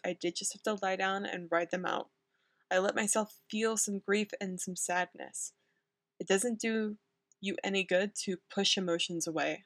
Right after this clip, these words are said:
I chose to feel sadness and let myself feel those emotions because I had just gotten news that was very disappointing to me,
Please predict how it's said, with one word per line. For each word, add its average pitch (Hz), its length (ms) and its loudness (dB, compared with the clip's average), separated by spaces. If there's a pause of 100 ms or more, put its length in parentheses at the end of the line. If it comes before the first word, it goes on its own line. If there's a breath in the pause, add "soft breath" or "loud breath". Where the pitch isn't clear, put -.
I 196 140 4
chose 202 420 4
to 208 120 -6
feel 196 180 -6
sadness 196 680 0
and 175 160 -2
let - 160 -2
myself 185 400 -2 (420 loud breath)
feel 185 160 4
those 190 240 0
emotions 196 640 -2
because 190 480 -2 (1000 loud breath)
I 208 80 2
had 247 180 10
just 262 200 0
gotten 247 300 6
news 269 440 4
that 202 240 2 (280)
was 208 220 -2
very 233 240 4
disappointing 226 580 2
to 170 120 -6
me, - 260 -8